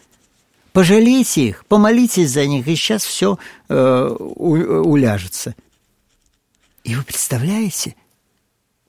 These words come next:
подействовало. Стих этот ропот, люди словно устыдились своей вот такой не в ту сторону направленной активности.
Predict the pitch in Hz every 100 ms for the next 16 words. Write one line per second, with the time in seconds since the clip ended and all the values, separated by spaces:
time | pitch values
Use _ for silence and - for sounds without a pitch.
0 | - 127 175 160 185 160 - - 123 117
1 | 117 107 - _ _ _ _ _ _ _
2 | _ _ _ _ _ _ _ _ _ _
3 | - - - - 185 127 143 131 120 175
4 | 202 - - _ _ _ _ _ - _
5 | - 135 190 190 139 - _ - - 175
6 | 170 165 170 - - 170 151 120 101 -
7 | - - 139 143 139 120 117 123 147 131
8 | 123 120 - 143 123 107 - - - 120
9 | - 139 120 117 117 113 127 117 113 113
10 | 107 - 190 185 117 - - 101